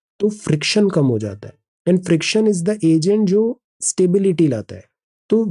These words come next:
when the friction is less, जो आपका व्हीकल है वो स्किड करता है।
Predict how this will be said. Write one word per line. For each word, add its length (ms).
when 300
the 180
friction 420
is 220
less, 340
जो 200
आपका 280
व्हीकल 440
है 80
वो 220
स्किड 480
करता 300
है। 140